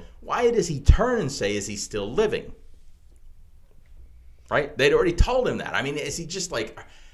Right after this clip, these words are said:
"No, seriously, guys, I've asked you. This is the third time I've asked you.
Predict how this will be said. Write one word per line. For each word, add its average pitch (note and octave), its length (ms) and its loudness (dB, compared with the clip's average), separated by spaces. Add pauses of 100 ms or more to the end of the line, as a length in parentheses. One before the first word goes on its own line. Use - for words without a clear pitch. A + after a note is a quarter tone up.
"No, F#3+ 140 -2
seriously, D#3+ 500 0
guys, D#2+ 280 -6
I've A#2 200 -6
asked D#3+ 240 -2
you. B2 40 -8
This - 120 -2
is - 80 -4
the G3+ 100 -6
third G#3+ 220 -2
time G3 200 -4
I've F#3 80 0
asked G3 280 0
you. E2 120 -8